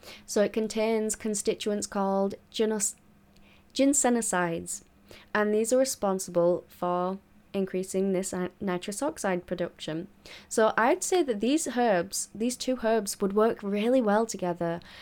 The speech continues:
So the Chinese ginseng and horny goatweed for erectile dysfunction. And ginsenosides also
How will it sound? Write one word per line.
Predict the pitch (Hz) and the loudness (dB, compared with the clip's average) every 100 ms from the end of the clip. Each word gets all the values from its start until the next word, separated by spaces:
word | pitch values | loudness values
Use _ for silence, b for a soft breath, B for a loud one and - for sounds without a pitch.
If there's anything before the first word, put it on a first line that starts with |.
| B | B
So | - 190 | 2 4
the | 185 185 185 | 6 4 2
Chinese | 190 - 254 262 254 | -2 -2 0 0 0
ginseng | 202 196 196 196 202 - | -2 0 0 -2 -4 -4
and | 185 180 180 180 175 - _ _ - - - - | -4 0 0 0 -2 -10 _ _ -20 -20 -16 -6
horny | 202 202 | 0 2
goatweed | 185 190 190 175 170 180 - B B B B B | 4 4 4 0 -4 -8 -16 B B B B B
for | - - 180 180 | -4 2 4 4
erectile | 180 180 - 175 175 | 2 0 0 -2 -2
dysfunction. | 180 - 180 - - 165 170 - - - - - - - - - - | -4 -4 -4 -4 -6 -6 -8 -12 -20 -20 -20 -20 -20 -20 -20 -20 -6
And | 202 202 202 B B | 0 0 0 B B
ginsenosides | - 240 240 247 320 - 208 190 190 - | -2 0 2 0 0 0 -2 0 0 -2
also | 226 - 254 247 | -2 0 0 0